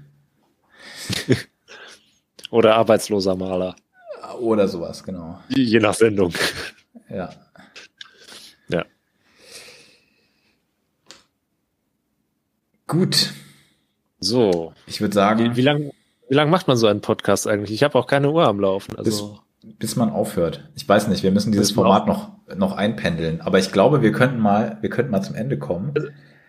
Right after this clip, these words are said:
Speaker 1: ich kann ja jetzt noch mal metamäßig aus dem Nähkästchen plaudern. Ich hab ja auch immer diese, äh, auf, auf, bin ja auf anderen auf, ja, wie sagt man, auf fremden YouTube-Channels mit aufgetreten, also zum Beispiel auf, äh,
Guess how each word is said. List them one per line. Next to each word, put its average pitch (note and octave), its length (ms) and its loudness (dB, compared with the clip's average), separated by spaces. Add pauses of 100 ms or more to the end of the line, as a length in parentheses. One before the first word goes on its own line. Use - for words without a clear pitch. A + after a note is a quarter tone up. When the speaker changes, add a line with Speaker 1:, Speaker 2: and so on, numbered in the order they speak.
(180)
Speaker 1:
ich F3 140 -10
kann E3 160 0
ja F#3 60 4
jetzt D#3 260 4
noch D3 160 2
mal B2+ 200 4
metamäßig A#2 720 2
aus A2 140 -8
dem A2 120 -8
Nähkästchen C3+ 500 0
plaudern. B2+ 400 2
Ich A#2 100 -6
hab C3 140 -2
ja A#2 180 4
auch B2+ 200 0
immer B2+ 200 0
diese, G#2+ 1160 0
äh, A2+ 60 -10
auf, A#2 120 -10
auf, - 580 -12
bin A#2 100 -4
ja A#2 80 4
auf G#2+ 120 0
anderen A2+ 480 2 (520)
auf, - 460 -18
ja, F2+ 180 -2
wie - 60 -12
sagt F2 160 -6
man, G2 60 -8
auf - 80 -8
fremden B2 380 0
YouTube-Channels G#2+ 600 -4
mit F#2 80 -6
aufgetreten, G2 480 -4
also F#2 200 0
zum G2+ 160 -4
Beispiel F#2+ 260 0
auf, - 260 -8
äh, G2+ 280 -2